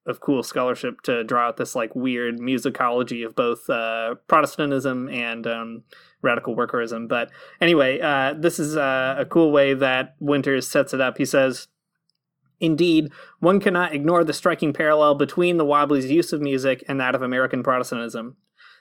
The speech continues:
The genre of hymnody, especially in those gospel songs that were popularized in the eighteen seventies through the efforts of Dwight L. Moody, the American evangelist,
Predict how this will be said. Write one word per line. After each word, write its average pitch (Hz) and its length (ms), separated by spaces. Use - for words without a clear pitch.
The 143 120
genre 156 420
of 123 80
hymnody, 156 540
especially 156 440
in 143 100
those 131 180
gospel 151 340
songs 143 460
that 139 100
were 131 140
popularized 131 720
in 135 60
the 135 120
eighteen 135 380
seventies 170 560
through 147 140
the 135 140
efforts 139 360
of 123 240
Dwight 135 320
L. 123 180
Moody, 185 400
the 147 140
American 135 340
evangelist, 175 560